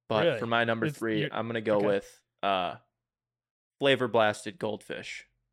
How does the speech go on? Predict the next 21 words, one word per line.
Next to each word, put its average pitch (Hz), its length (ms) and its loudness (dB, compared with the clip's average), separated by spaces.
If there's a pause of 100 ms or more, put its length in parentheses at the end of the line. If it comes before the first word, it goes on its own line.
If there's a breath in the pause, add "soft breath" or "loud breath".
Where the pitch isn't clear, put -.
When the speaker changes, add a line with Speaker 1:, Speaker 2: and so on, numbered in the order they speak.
(340)
Speaker 2:
Mm, 135 380 -10
that's 135 200 -2
Speaker 1:
Extra 123 160 -2
Speaker 2:
good 107 80 -2
too. 123 100 -4
Speaker 1:
cheddar. 98 340 0 (440)
Speaker 2:
Yeah, 131 220 -2
Speaker 1:
Yeah, 107 80 2
Speaker 2:
that's 98 140 -2
a - 40 -8
Speaker 1:
those 117 140 -2
Speaker 2:
good 120 40 -10
one. 120 60 -10
Speaker 1:
things 107 200 -10
are 104 240 -8 (1000)
unreal. 320 580 4 (600)
Speaker 2:
Yeah, 127 320 -2 (420)
Speaker 1:
So - 180 -2
Speaker 2:
those 104 160 -2
are 127 40 -10
good. 120 240 -8